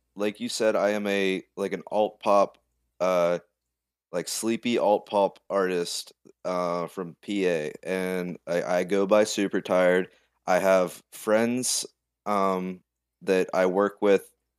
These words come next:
in the same town as me. Uh, Steve Miles Music,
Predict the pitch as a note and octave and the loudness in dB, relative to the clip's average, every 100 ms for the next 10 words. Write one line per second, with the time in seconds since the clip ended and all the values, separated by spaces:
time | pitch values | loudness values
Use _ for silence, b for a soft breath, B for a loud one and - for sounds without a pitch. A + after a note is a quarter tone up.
0 | _ _ _ G2+ F#2+ G2 F#2 - G2 G2+ | _ _ _ -2 0 0 -2 0 -2 0
1 | G#2 G2 G2+ F2+ G2 G2 G2+ - - F2+ | 0 2 0 -2 -2 0 0 -2 -2 2
2 | F2 E2+ - G#2+ A2 G#2 G2+ G2 G2 G2+ | 2 2 -2 -2 -2 0 2 2 2 0
3 | G2+ F#2+ G2+ - | -2 0 0 -2